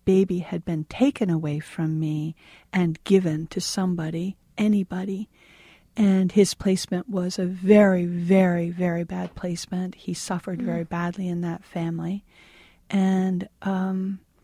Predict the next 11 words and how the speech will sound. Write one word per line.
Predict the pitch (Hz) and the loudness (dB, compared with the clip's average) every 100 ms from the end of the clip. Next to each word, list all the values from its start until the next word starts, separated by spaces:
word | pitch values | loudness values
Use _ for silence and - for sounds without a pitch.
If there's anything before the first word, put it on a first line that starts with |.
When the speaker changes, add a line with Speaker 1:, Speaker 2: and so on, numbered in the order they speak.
| - - - _ - | -20 -20 -20 _ -12
Speaker 1:
so | - 254 226 | 2 6 6
that | 226 220 | 6 2
adopted | 220 240 220 - 220 | 2 4 2 2 -4
child | - 226 214 208 202 | -4 -2 2 2 0
returned | 202 - 214 202 - | -2 -2 0 0 0
to | 202 | 2
me | 202 254 247 185 175 175 180 _ _ _ _ - | 6 6 6 4 2 -2 -6 _ _ _ _ 4
needing | 220 233 233 220 202 - | 6 8 6 2 0 -2
a | 202 | -4
lot, | 196 220 214 170 165 170 - - _ _ _ _ - | 0 2 2 2 0 -2 -10 -20 _ _ _ _ 0
but | 196 185 175 | 4 4 2